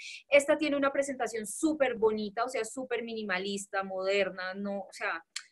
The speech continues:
no es una crema que uno saca ahí toda ordinaria, no, es una crema linda. Lo segundo es que cada frasquito trae treinta mililitros. La boquilla, si, no sé si la alcanzan a ver ahí, la boquilla es pequeñita,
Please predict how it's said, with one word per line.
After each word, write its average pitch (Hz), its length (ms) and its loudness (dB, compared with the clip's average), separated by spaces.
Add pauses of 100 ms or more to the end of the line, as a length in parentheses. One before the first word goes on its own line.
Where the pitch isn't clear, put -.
(120)
no 226 80 -6
es 233 80 -8
una 240 120 0
crema 240 260 -2
que 240 120 -10
uno 240 100 -4
saca 233 300 -4
ahí 226 260 2
toda 214 160 2
ordinaria, 202 400 -4
no, 196 180 -6
es - 80 -20
una 220 120 -6
crema 269 200 6
linda. 269 440 4 (380)
Lo 269 120 8
segundo 339 540 6
es 269 100 4
que 294 160 2
cada 302 260 8
frasquito 302 560 2
trae 254 360 4
treinta 277 340 4
mililitros. 302 840 2 (1500)
La 254 240 10
boquilla, 277 640 6
si, 240 320 -8 (160)
no 226 140 -6
sé 240 120 -8
si 262 120 -8
la 262 80 0
alcanzan 226 340 -6
a 240 80 -4
ver 214 120 0
ahí, 269 280 2
la 254 140 4
boquilla 233 400 4
es 233 200 2
pequeñita, 240 760 0